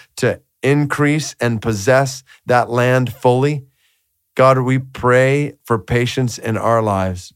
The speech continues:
to obey you in the small things and even in the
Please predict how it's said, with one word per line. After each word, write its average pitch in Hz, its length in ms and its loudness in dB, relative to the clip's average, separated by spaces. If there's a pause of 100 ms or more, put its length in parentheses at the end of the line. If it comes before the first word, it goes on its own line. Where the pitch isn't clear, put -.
to 120 180 -4
obey 117 420 -2
you 135 260 0
in 113 160 -2
the 104 80 -2
small 117 580 2
things 143 600 -4 (560)
and 120 120 -2
even 170 440 0
in 143 240 0
the 120 240 0